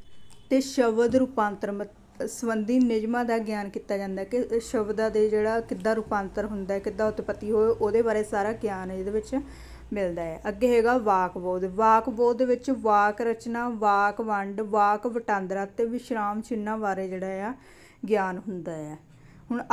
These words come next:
ਅਰਥ ਬੋਧ, ਜਿਹੜਾ ਅਰਥ ਮਤਲਬ, ਅਰਥ ਬੋਧ ਮਤਲਬ ਸ਼ਬਦ ਤੇ ਵਾਕਾਂ ਦੇ ਅਰਥਾਂ ਦਾ ਬੋਧ ਕਰਾਉਂਦਾ ਹੈ। ਹੁਣ ਅੱਗੇ ਦੇਖਦੇ, ਕਹਿੰਦਾ ਵਿਆਕਰਨ ਜਿਹੜਾ ਹੈ ਸੰਸਕ੍ਰਿਤ ਭਾਸ਼ਾ ਦਾ ਸ਼ਬਦ ਹੈ ਜਿਸ ਦਾ ਅਰਥ ਹੈ ਵਿਸ਼ਲੇਸ਼ਣ ਕਰਨਾ।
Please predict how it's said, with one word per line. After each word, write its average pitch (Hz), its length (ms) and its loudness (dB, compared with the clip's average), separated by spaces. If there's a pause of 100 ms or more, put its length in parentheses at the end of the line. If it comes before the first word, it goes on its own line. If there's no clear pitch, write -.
ਅਰਥ 403 200 -2
ਬੋਧ, 233 300 2
ਜਿਹੜਾ 240 320 2 (160)
ਅਰਥ 214 180 -2
ਮਤਲਬ, 240 340 0
ਅਰਥ 220 560 4
ਬੋਧ 233 260 2
ਮਤਲਬ 240 300 0
ਸ਼ਬਦ 233 480 2
ਤੇ 269 200 4
ਵਾਕਾਂ 214 520 0
ਦੇ 220 180 0 (220)
ਅਰਥਾਂ 226 340 -4
ਦਾ 220 320 0 (240)
ਬੋਧ 196 260 2
ਕਰਾਉਂਦਾ 190 340 -2
ਹੈ। 170 240 -6 (560)
ਹੁਣ 247 140 0
ਅੱਗੇ 240 180 2
ਦੇਖਦੇ, 240 240 6
ਕਹਿੰਦਾ 262 220 4
ਵਿਆਕਰਨ 247 640 4
ਜਿਹੜਾ 233 200 4
ਹੈ 240 140 0
ਸੰਸਕ੍ਰਿਤ 262 540 -2
ਭਾਸ਼ਾ 277 320 0
ਦਾ 220 120 -2
ਸ਼ਬਦ 202 400 -2
ਹੈ 226 200 -2
ਜਿਸ 226 320 4
ਦਾ 247 320 6
ਅਰਥ 214 220 -8
ਹੈ 233 200 -2
ਵਿਸ਼ਲੇਸ਼ਣ 220 720 -2
ਕਰਨਾ। 165 460 -8